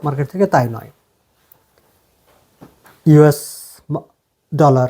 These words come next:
মার্কিন ডলার, তার অন্যান্য যেসব প্রতিদ্বন্দ্বী, আহ, কারেন্সিগুলো আছে, তার বিপরীতে গত ছয় মাসের মধ্যে এই প্রথম নিম্নমুখী হয়েছে, তার মান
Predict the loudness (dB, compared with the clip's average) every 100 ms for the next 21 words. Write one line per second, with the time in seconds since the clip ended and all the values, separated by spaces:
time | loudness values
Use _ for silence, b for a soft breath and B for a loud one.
0 | -8 -4 -2 0 0 -2 -4 -2 2 2
1 | 0 -6 b b b _ _ _ _ _
2 | _ _ _ _ _ 0 0 2 2 2
3 | 2 2 2 2 0 -2 0 0 2 2
4 | 2 0 -2 -10 _ -6 -2 -2 -6 _
5 | _ _ _ _ -20 _ 2 2 2 0
6 | 0 0 -2 -4 -2 -2 -2 -2 -2 -4
7 | -8 -14 _ _ _ _ -2 -2 0 0
8 | 0 0 -2 -4 -4 -4 -4 -6 -6 -8
9 | -8 -14 -18 _ _ _ _ _ _ _
10 | _ _ _ _ B B B 0 4 4
11 | 4 2 2 -2 -6 -8 _ -4 -2 -2
12 | -6 -6 -2 0 0 -2